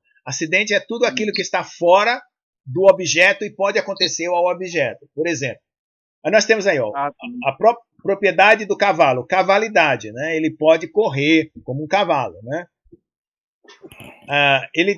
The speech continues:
Speaker 1: é de natureza biológica, ele pode transportar,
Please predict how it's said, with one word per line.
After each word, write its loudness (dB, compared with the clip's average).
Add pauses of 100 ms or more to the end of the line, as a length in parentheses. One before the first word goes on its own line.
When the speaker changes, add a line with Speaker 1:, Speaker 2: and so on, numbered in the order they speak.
Speaker 1:
é 6
de -8
natureza -2
biológica, 6 (760)
ele -2
pode 4
transportar, -2